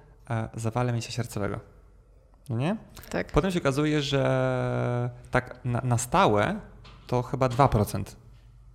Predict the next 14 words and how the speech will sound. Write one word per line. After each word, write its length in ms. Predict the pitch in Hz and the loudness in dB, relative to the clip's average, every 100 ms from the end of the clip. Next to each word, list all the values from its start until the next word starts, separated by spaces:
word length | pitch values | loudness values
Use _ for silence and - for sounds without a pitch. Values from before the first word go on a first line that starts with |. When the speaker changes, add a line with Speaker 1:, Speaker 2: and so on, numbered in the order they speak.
| - - | -18 -10
Speaker 2:
Mhm. 340 | 170 190 190 220 | -8 -4 -6 -6
Speaker 1:
To 100 | - - | -10 -4
wiesz, 220 | 127 117 | -2 -2
na 160 | 117 123 | 0 0
sto 160 | 120 143 | 0 -2
osób 200 | 139 120 | 0 0
dwie 160 | 123 | 0
osoby, 260 | 123 120 107 | 0 0 0
no 60 | 104 | -2
nie? 200 | 117 170 - - - - - | -2 -4 -6 -14 -20 -18 -8
Speaker 2:
To 80 | 196 | -4
wiesz 140 | 208 | -4
co, 180 | - 226 | 0 2
my 220 | 220 214 | 2 2